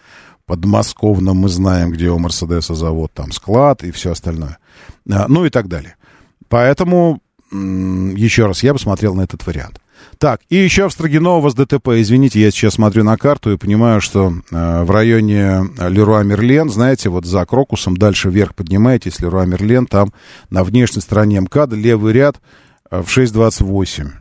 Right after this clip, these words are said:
Э, вот недавно появился значок. Дорожно-транспортные происшествия. Пробка уже на этой стороне внешней мкадовской стороне растянулась до Волоколамки. И дальше будет уплотняться. Так, Алексей Семенов согласен. Поменял Ц Икс пять на Манжаро.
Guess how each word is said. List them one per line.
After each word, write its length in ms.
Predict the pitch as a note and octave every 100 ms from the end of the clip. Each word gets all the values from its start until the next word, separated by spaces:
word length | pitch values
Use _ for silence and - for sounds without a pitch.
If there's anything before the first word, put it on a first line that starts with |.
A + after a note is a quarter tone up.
| _ -
Э, 280 | D#2 D#2 D#2
вот 220 | D#2+ D#2+
недавно 500 | F2+ F#2+ G#2 E2+ D#2+
появился 580 | - E2+ E2+ E2+ D#2 E2
значок. 560 | E2+ F#2+ - D3+ - _ _ _ _ _
Дорожно-транспортные 920 | F#2 G2+ B2+ A#2+ G#2+ A2+ - - G#2
происшествия. 520 | G2 G#2 - D#3+ - A2
Пробка 380 | B2+ D#3+ -
уже 560 | A#2 A2+ G2 G#2+ D#3 E3
на 340 | B2+ A#2+ B2+
этой 200 | C#3 -
стороне 800 | - - G#2 G2+ A#2 C3 C3 A#2+
внешней 760 | F#2 F2+ A2+ G#2+ - D#2 D2 - D#2
мкадовской 560 | D#2+ F#2 E2 - -
стороне 480 | - - D#2 D2+ C#2
растянулась 560 | D#2 - G2 C#3+ B2 F2
до 140 | A2
Волоколамки. 800 | A#2+ A2+ - G#2 F2 C2+ - - - - - - -
И 60 |
дальше 340 | F2+ C3 - F#2
будет 400 | G2 G#2 - - -
уплотняться. 760 | G#2+ G2+ G2 C3 C3 - - - _ - -
Так, 260 | - B2 A#2
Алексей 320 | C3+ - F3+
Семенов 380 | D3 F3 E3+ -
согласен. 560 | D#3 D3 E3 C#3+ B2
Поменял 320 | A#2+ C3+ D3+
Ц 160 | C3+ C#3
Икс 120 | -
пять 240 | D3 D3 A#2+
на 60 |
Манжаро. 580 | B2+ B2+ B2 D#3+ C#3+